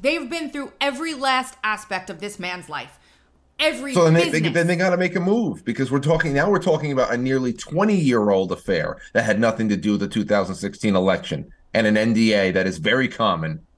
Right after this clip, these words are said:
Speaker 2: very common thing that people sign N D As. So they've already done enough reaching and stretching to make this a part of campaign finance violations.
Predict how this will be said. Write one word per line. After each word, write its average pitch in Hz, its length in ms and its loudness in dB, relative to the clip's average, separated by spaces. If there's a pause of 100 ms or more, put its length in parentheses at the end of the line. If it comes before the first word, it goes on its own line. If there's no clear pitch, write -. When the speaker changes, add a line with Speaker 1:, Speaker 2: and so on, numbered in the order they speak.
(520)
Speaker 2:
very 156 220 0
common 160 380 4
thing 131 280 0
that 101 100 -2
people 117 240 2
sign 107 300 0
N 101 140 0
D 98 220 0
As. 78 340 -4 (380)
So - 220 2
they've 123 200 2
already 175 280 4
done 151 180 4
enough 139 240 2
reaching 127 520 0
and 98 120 -4
stretching 120 680 -2 (160)
to 117 100 2
make 110 240 2
this 113 160 0
a 110 60 -4
part 110 340 2
of 95 240 0
campaign 101 480 0
finance 113 560 0
violations. 90 800 0